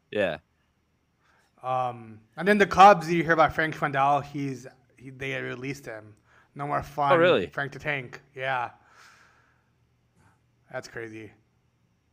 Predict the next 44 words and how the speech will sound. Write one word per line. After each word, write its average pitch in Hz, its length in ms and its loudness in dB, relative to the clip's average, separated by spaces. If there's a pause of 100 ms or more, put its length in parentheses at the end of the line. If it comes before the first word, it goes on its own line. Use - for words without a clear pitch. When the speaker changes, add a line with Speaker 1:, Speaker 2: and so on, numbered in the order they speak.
(520)
Speaker 1:
So, 92 380 -8
yeah, 90 260 -6
and 101 160 -8
the, 101 80 -8 (160)
and 110 120 -6
the 92 60 -8
Cubs 113 720 0 (520)
lost 101 460 -2
today. 98 640 -2 (920)
Speaker 2:
Did 90 280 -12
they 180 80 0
win 190 160 0
Speaker 1:
Um, 165 80 -2
Speaker 2:
yesterday? 254 300 -8 (800)
No. 139 400 -8
They, 123 140 -12
Speaker 1:
Or 127 120 6
no, 196 120 10
they 202 120 12
won 185 180 6
today. 110 220 4
They 131 140 2
won 143 180 4
today. 98 220 0
I'm 110 140 -4
sorry. 90 440 -4 (420)
They 110 100 -2
won 117 140 0
Speaker 2:
Yeah, 135 60 -8
Speaker 1:
four 123 140 4
to 107 40 -4
three - 140 -2
Speaker 2:
they - 60 6
lost 220 160 10
Speaker 1:
today 175 120 2
Speaker 2:
yesterday. 104 200 0
Speaker 1:
against, 117 240 -8
uh, 85 160 -2 (320)
yeah, 104 120 0
they 107 100 2
lost 117 280 4
yesterday. 135 300 -2
Speaker 2:
Miami. 85 200 -8 (540)
Yeah. 120 300 -10